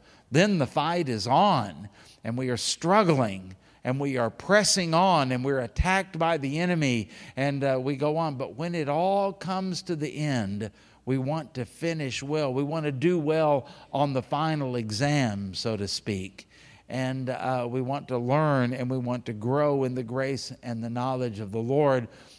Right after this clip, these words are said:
And that's why Peter says, "As newborn babes,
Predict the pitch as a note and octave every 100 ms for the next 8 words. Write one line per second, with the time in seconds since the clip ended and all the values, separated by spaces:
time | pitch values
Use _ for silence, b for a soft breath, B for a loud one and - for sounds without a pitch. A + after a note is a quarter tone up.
0 | B B2 C3 F3+ - C#3+ D3 B2 F3 E3
1 | C#3+ - C#3 C3 C3 A2+ - B2+ G2+ A#2
2 | D3+ A3 G3+ F#3+ F#3+ D#3+ C#3 D#3 C#3+ G#2
3 | G2+ G2+ -